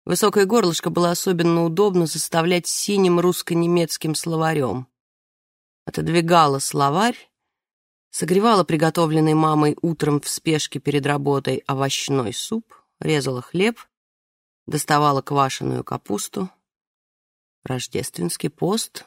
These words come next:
был в разгаре. Она пила не так уж много. Две-три рюмки, больше не шло. Страшно было и родителей.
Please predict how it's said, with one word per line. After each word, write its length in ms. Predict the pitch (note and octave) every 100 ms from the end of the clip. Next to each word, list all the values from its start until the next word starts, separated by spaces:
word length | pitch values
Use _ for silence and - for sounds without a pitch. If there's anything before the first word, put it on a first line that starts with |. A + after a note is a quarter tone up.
| _
был 240 | A3+ A3 F3+
в 80 | C#3+
разгаре. 560 | C3+ - C3 A#2 B2 _ _ _ _ _ _ _ _ _ _ _ -
Она 180 | G#3+ A#3+
пила 220 | C#4 C4+
не 100 | A#3+
так 180 | G#3+ -
уж 120 | -
много. 480 | F3 D3 A#2+ B2+ C3 _ _ _ _ _ _ _ -
Две-три 400 | D#3+ D3+ D3+ D#3
рюмки, 280 | C#3+ B2
больше 360 | B2+ B2+ - C3+
не 80 | B2+
шло. 260 | - - _ _ _ _ _ _ _ _ _ _ _
Страшно 420 | - G#3 G#3 - D#3
было 240 | D#3+ D#3
и 60 | D3
родителей. 600 | C#3+ B2 - A#2+ A#2